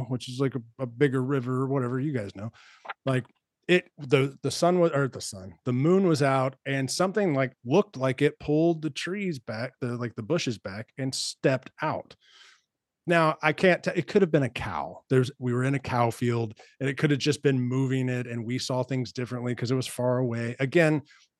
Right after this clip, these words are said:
it was blurry. No, no, no evidence of that it was anything else, but, you know, your,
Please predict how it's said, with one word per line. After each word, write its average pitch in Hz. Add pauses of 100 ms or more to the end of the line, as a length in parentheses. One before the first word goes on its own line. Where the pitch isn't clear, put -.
(420)
it 135
was 127
blurry. 139 (880)
No, 151
no, 160
no 160
evidence 156
of 135
that 143
it 156
was 135
anything 143
else, 151
but, 143
you 151
know, 139
your, 135